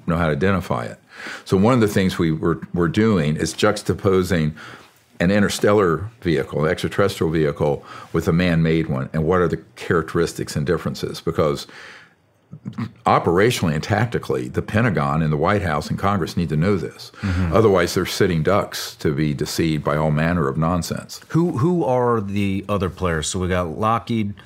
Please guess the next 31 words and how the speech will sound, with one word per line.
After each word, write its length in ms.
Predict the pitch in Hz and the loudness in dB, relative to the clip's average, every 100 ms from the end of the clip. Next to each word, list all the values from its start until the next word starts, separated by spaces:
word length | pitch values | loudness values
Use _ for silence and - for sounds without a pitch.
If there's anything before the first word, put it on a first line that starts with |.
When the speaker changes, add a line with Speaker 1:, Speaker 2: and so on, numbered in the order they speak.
| - | -16
Speaker 2:
Skunk 400 | - - 95 87 | -8 -2 -2 0
Works, 280 | 92 87 - | -2 -2 -4
we 60 | 82 | -2
got 220 | 87 82 | -2 -2
Raytheon, 580 | 92 95 90 85 80 80 | -2 -2 -2 -2 -2 -2
we 80 | |
got 200 | 80 82 | -2 -2
Northrop 420 | 82 92 95 92 80 | -2 -2 -4 -6 -4
Grumman. 420 | 87 82 82 80 - - - - | -2 -2 -2 -4 -10 -20 -20 -10
Is 140 | 80 | -6
Boeing 360 | 76 95 110 113 | 0 2 2 0
involved 420 | 107 107 107 95 | 0 0 -2 -2
in 100 | 110 | -2
this? 340 | 110 110 - - | -2 -4 -8 -2
Speaker 1:
Yes, 300 | 90 82 - | 2 2 2
there's 160 | 90 82 | 0 0
a 60 | |
division 480 | 80 85 87 95 87 | 0 2 2 2 2
of 100 | 85 | 2
Boeing 360 | 80 90 95 92 | 2 2 4 2
that 180 | 82 - | 0 0
absolutely 640 | 92 - 90 90 98 87 | -2 -2 0 2 2 0
is 140 | 80 | 0
involved. 520 | 82 78 82 80 92 85 | 0 0 2 2 0 0
Um, 460 | 80 73 71 73 80 | 0 0 0 -2 -2
General 320 | 90 85 82 | 0 0 2
Motors 460 | 82 90 95 95 | 2 2 0 -2
has 440 | - 87 90 95 - - | -2 0 0 -4 -12 -6
traditionally, 540 | 85 85 85 104 98 | -2 -2 0 -2 0
and 200 | 85 90 | -2 -2
Ford, 400 | - 80 78 87 | -2 -2 -2 -6